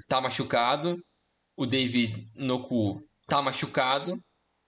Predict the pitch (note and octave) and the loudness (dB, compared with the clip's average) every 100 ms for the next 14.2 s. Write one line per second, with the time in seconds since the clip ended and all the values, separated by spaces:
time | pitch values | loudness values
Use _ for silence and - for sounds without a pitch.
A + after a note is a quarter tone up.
0 | _ _ _ _ - C3+ C3 - D3 C3+ | _ _ _ _ -2 2 2 2 4 4
1 | B2+ C3 A#2+ C3 C#3+ D3 - C#3 - C#3+ | 4 2 0 2 2 2 0 -2 -2 -2
2 | A2+ A#2+ A2+ G#2+ - _ C3+ B2+ B2+ B2+ | 0 2 2 0 -8 _ 2 2 4 2
3 | A#2+ - A#2 G#2 A2 C#3+ - C3 - C3 | 2 0 0 0 0 0 0 -4 -4 0
4 | B2+ A#2 C3 B2 A#2+ A2 G#2+ D3 C#3 - | 0 0 0 0 0 -2 -2 0 0 0
5 | C3 C3 B2 B2 C#3+ E3+ - - - _ | -4 0 2 2 0 -2 -8 -16 -20 _
6 | - D3 C#3+ C#3 C3 C#3 C#3+ E3+ - - | -2 0 2 2 2 2 2 2 -2 -8
7 | - _ _ _ _ _ E3 B2+ C3+ D3+ | -8 _ _ _ _ _ -2 0 2 2
8 | F#3 F#3+ G3 - - - - D3 D3 C3 | 0 -2 -4 -6 -16 -14 -2 0 0 0
9 | B2+ B2 C3 C3+ C#3 C3+ B2 A2 A2 A#2 | -2 0 -2 0 2 2 2 0 0 -2
10 | C3 - C3 B2 A#2+ A2+ A2+ - B2 A#2+ | -2 -2 0 2 2 2 0 0 -2 0
11 | A#2 A2+ - A#2 A#2 A#2 A2 D3 F3 - | 0 -2 0 -2 -2 -4 -2 -2 -4 -6
12 | - - - - - - - - A2 A2+ | -14 -20 -20 -20 -20 -20 -14 -4 0 0
13 | G#2+ A#2+ A2+ A#2+ C#3 D3+ D3+ C3+ G#2+ B2 | 0 -2 0 0 2 2 0 -2 0 0
14 | D#3+ | 0